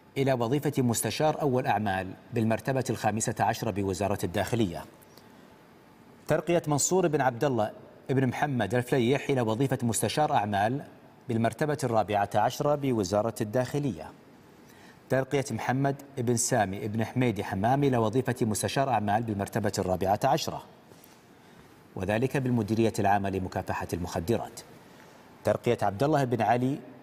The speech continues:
بن محمد بن سيف إلى وظيفة أمين مجلس خبير بالمرتبة الرابعة عشرة بأمارة المنطقة الشرقية، ترقية صاحب السمو الأمير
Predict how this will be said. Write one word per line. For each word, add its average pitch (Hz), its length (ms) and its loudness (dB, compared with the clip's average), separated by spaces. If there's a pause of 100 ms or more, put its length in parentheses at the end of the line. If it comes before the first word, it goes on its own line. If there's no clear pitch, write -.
بن 107 220 0
محمد 104 380 0
بن 98 160 -2
سيف 127 360 0 (280)
إلى 110 120 0
وظيفة 110 400 0 (140)
أمين 131 360 2
مجلس 113 380 0
خبير 92 540 -2 (1500)
بالمرتبة 135 720 2
الرابعة 117 460 2
عشرة 104 600 0 (760)
بأمارة 113 460 0
المنطقة 101 560 -4
الشرقية، - 580 -8 (640)
ترقية 110 440 0
صاحب 127 380 0
السمو 117 420 0
الأمير 113 440 2